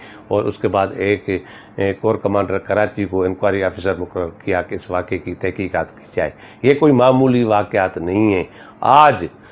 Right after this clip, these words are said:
मुल्क के साबिक वज़ीर आज़म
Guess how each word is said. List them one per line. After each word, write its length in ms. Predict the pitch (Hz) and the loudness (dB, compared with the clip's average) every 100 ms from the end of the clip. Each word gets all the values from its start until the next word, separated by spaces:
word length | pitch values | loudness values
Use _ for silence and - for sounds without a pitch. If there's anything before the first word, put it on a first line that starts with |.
| - - - - 139 - 113 | -20 -20 -20 -18 -18 -6 2
मुल्क 200 | 147 147 | 2 2
के 520 | - 143 147 156 151 - - | 2 4 6 4 2 -4 -16
साबिक 560 | - 113 131 139 139 | -2 2 2 2 0
वज़ीर 460 | 117 120 127 135 127 | 0 2 4 4 4
आज़म 320 | 110 98 90 | 4 2 -2